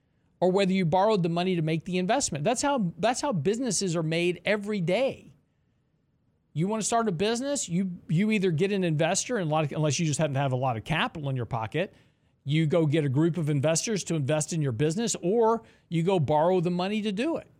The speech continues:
But again, somebody somewhere is making that investment into that future.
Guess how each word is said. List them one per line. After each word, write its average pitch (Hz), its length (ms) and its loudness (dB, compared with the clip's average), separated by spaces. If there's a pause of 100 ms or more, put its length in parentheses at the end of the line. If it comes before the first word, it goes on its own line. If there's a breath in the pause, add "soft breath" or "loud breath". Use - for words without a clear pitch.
(880)
But - 160 2
again, 220 600 2
somebody 269 720 0
somewhere 220 580 0
is 160 200 0
making 196 340 -2
that 180 180 0
investment 165 580 -2
into 160 260 -2
that 147 220 -2
future. - 420 -4